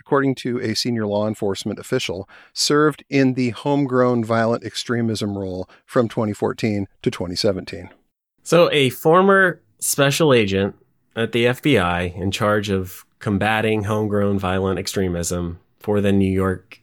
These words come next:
Speaker 2: field office of the F B I actually said these things to Capitol police officers. What, what do you even say here? He became the thing he was in charge of stopping.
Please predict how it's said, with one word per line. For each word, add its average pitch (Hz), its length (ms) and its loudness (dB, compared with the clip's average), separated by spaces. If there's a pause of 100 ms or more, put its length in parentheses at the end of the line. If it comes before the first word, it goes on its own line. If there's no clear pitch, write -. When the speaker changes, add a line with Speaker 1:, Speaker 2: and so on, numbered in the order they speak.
Speaker 2:
field 101 300 0
office 82 500 -6
of 87 120 -6
the 87 120 -2
F 90 140 -6
B 92 180 -2
I 87 480 -4 (760)
actually 185 440 2
said 196 200 2
these 123 200 -2
things - 460 -8 (340)
to 127 600 -2 (460)
Capitol 127 340 0
police 127 320 -2
officers. 85 800 -6 (1200)
What, 156 280 2
what 147 100 6
do 175 80 4
you 180 140 4
even 123 200 4
say 110 220 0
here? 82 300 -8 (720)
He 170 160 2
became 185 300 4
the 160 100 6
thing 156 160 4
he 139 100 6
was 113 140 0
in 104 80 2
charge 104 300 2
of 82 80 -8
stopping. 80 460 -6